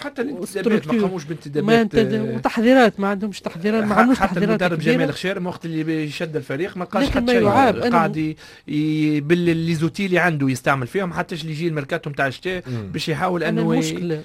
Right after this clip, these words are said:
Speaker 2: تعرف
Speaker 1: يغطي
Speaker 2: المشكلة وين؟
Speaker 1: الديفايونس.
Speaker 2: كيما كنت نحكي على الجمهور وموضوع الجمهور، المشكلة هو انه توا قفصة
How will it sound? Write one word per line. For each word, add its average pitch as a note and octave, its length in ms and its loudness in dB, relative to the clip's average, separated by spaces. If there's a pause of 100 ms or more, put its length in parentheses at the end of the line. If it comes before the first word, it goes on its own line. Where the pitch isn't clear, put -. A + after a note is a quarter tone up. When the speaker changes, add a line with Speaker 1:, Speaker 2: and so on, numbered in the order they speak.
Speaker 2:
تعرف A#3+ 160 0
Speaker 1:
يغطي C#3+ 120 2
Speaker 2:
المشكلة F#3+ 280 -2
وين؟ E3 80 0
Speaker 1:
الديفايونس. F3 380 0
Speaker 2:
كيما C4+ 160 2
كنت B3 260 -6
نحكي A#3+ 240 -8
على F#3+ 100 -6
الجمهور F#3 380 -6
وموضوع F#3+ 340 -4
الجمهور، D#3+ 440 -6
المشكلة G#3 400 -4
هو F#3 100 -2
انه A3 400 -4
توا F3+ 240 -4
قفصة G#3 400 -6